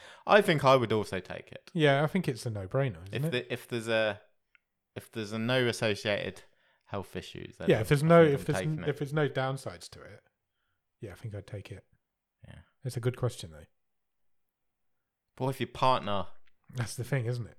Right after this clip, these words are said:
Speaker 1: has to go to sleep.
Speaker 2: Like you, for instance, you live with two kids and a lady,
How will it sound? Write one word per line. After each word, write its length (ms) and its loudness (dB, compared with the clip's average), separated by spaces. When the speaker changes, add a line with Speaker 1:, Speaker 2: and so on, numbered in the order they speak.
Speaker 1:
has 260 -8
to 80 -10
go 200 -4
to 120 -2
sleep. 280 -6
Speaker 2:
Like 140 2
you, 100 2
for 160 -2
instance, 400 -12
you 40 -6
live 160 -8
with 120 -14
two 160 -6
kids 240 -8
and 120 -10
a 40 -8
lady, 400 -10